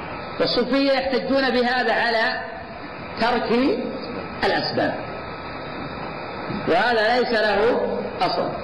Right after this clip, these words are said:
إبراهيم حين ألقي في النار كما جاء في البخاري عن ابن عباس ماذا قال؟ "حسبنا الله ونعم الوكيل". وحين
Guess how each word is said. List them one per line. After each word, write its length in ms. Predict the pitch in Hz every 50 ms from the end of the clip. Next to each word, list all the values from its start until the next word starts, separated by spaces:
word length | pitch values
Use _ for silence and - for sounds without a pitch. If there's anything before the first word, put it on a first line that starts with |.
| - - - - - -
إبراهيم 320 | 143 165 202 226 247 247
حين 160 | - 247 247
ألقي 320 | 247 254 262 254 262 254 220
في 80 | 233
النار 220 | 240 240 262 262 262
كما 220 | 254 254 226 226 220
جاء 200 | - 247 240 220
في 80 | 226
البخاري 480 | 226 214 214 214 233 240 247 233 214 208
عن 120 | 220 226
ابن 120 | 220 208 220
عباس 420 | 196 208 202 214 240 247 233 240
ماذا 180 | 240 220 226 226
قال؟ 300 | 226 226 240 254 262 254 - - - - - - - -
"حسبنا 500 | - - 202 262 254 262 214 220 240 247
الله 640 | 240 226 226 233 247 254 262 254 240 240 262 285 285 - - - - - - -
ونعم 460 | 180 214 233 254 262 254 226 240 233 240 262 285 - - - - - - - - - - - - - 185
الوكيل". 460 | 175 156 135 113 - - 82 - 98 - - - - - - 151
وحين 240 | 135 202 240 247